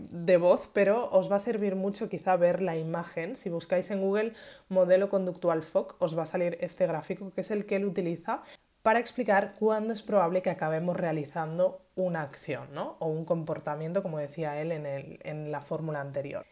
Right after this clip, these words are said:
Él dice que para que un comportamiento se acabe realizando, este tiene que situarse por encima de la línea de acción. Y esto, como os digo, se ve muy bien,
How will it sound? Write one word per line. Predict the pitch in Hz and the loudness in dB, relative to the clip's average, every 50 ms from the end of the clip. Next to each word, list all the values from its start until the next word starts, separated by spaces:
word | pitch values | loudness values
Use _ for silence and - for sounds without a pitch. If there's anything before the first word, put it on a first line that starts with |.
| _ _ _ | _ _ _
Él | 233 247 214 | -2 0 0
dice | 226 220 - 254 | -2 -4 -4 -4
que | - - 185 | -4 -4 -4
para | - 160 160 151 143 - | -2 -2 -4 -4 -6 -6
que | - 156 147 | -6 -4 -4
un | 151 180 214 247 262 269 254 | -2 -2 -2 -4 -4 -4 -2
comportamiento | - 247 214 196 196 185 185 175 170 180 185 185 175 156 | -2 -2 0 2 0 0 0 0 0 0 0 0 -2 -2
se | - - | -4 -6
acabe | 151 - 156 165 175 | -4 -2 -2 -2 0
realizando, | 160 165 156 160 151 - - 208 214 214 196 185 190 - - - | -2 -2 -2 -2 -4 -4 -4 -4 -4 0 0 0 0 0 -2 -6
este | 220 214 - 269 | -6 -2 -2 -2
tiene | - 240 226 226 | -2 -2 -4 -4
que | 202 202 | -6 -6
situarse | - 202 - 170 156 160 156 - - 196 | -6 -6 -4 -2 -2 -2 -2 -4 -8 -6
por | - 170 151 151 | -6 -4 -4 -4
encima | 151 156 - - 180 175 196 196 | -6 -8 -8 -8 -4 -2 0 0
de | 180 160 | 0 0
la | 151 143 147 | 0 -4 -4
línea | 147 151 160 170 175 175 165 | -4 -4 -4 -4 -4 -2 -2
de | 143 139 | -2 -4
acción. | 131 127 - - - - 147 123 - - - - - - - - _ | -4 -6 -10 -14 -10 -8 -8 -8 -8 -12 -18 -20 -20 -20 -20 -12 _
Y | - 180 | -2 -2
esto, | 185 180 - 196 | -2 -2 -2 -4
como | 202 196 185 | 0 0 0
os | 170 175 | 0 2
digo, | 185 185 202 | 0 0 -2
se | 196 - 170 | 0 -2 -2
ve | 160 160 | -2 -2
muy | 160 165 170 175 180 180 175 | -4 -6 -4 -2 -2 -2 -2
bien, | 170 170 170 165 160 160 156 - | 0 0 0 0 0 -4 -8 -10